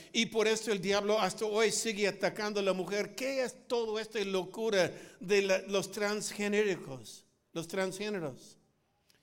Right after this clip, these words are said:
son hombres que se viste de mujer. En los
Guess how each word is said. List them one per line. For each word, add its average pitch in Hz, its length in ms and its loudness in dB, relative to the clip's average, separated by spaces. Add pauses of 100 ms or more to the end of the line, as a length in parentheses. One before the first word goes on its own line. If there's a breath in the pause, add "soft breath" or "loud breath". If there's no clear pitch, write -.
(180 soft breath)
son 190 340 -2
hombres 185 560 0
que 170 160 -2
se 165 220 -4
viste 151 680 -8 (920)
de 165 100 -4
mujer. 156 580 -8 (920)
En 190 200 4
los - 520 -2